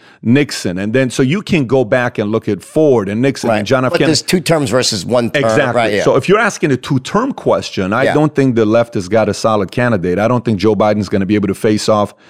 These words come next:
Speaker 1: uh, with, uh, Trump. I don't see that. I think Bernie stands a better debate than him, debate-wise. Remember, not philos-, philosophy. I think Biden may be a better Democratic president than,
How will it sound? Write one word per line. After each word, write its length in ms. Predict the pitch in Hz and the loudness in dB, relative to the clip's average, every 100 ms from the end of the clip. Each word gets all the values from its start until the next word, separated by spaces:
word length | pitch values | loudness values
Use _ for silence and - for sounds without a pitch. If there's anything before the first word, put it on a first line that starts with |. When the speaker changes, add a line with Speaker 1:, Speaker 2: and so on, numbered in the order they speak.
| - - - - | -20 -20 -16 -4
Speaker 1:
uh, 260 | 104 92 87 | 0 0 0
with, 420 | 101 107 98 110 | 2 2 2 2
uh, 140 | 98 87 | 0 0
Trump. 380 | - 127 127 - | -2 0 0 0
I 80 | 113 | 0
don't 200 | 117 110 | 0 -2
see 180 | - 120 | -2 0
that. 160 | 123 | 2
I 100 | 117 | 0
think 240 | 131 143 104 | 0 -4 0
Bernie 300 | 120 175 175 | 0 0 -2
stands 380 | - 123 110 101 | -4 -2 -2 -2
a 40 | |
better 260 | 92 113 107 | 0 2 2
debate 380 | 101 98 107 107 | 0 0 0 -2
than 160 | 101 | -6
him, 320 | - 180 143 - - - | -2 0 0 0 -10 -6
debate-wise. 720 | 123 98 170 165 123 95 69 113 | -4 -2 0 0 -2 -6 -4 -2
Remember, 300 | 135 123 113 | 0 0 0
not 160 | 165 | -2
philos-, 360 | - 127 113 - - | -2 -2 -2 -6 -6
philosophy. 640 | 127 131 143 - 156 87 | 0 0 0 -4 -10 -6
I 100 | 117 | -4
think 280 | 143 127 - _ _ _ - | -2 -2 -4 _ _ _ -6
Biden 440 | 101 147 160 147 | -2 0 -2 -2
may 160 | 131 135 | 0 0
be 140 | 117 | 0
a 60 | 110 | -2
better 320 | 98 127 123 | 0 0 0
Democratic 680 | 98 110 107 - 147 160 - | 0 -2 -2 -2 0 -2 -2
president 580 | 120 107 104 107 104 - | 0 0 0 -4 -4 -2
than, 320 | 113 107 | 0 0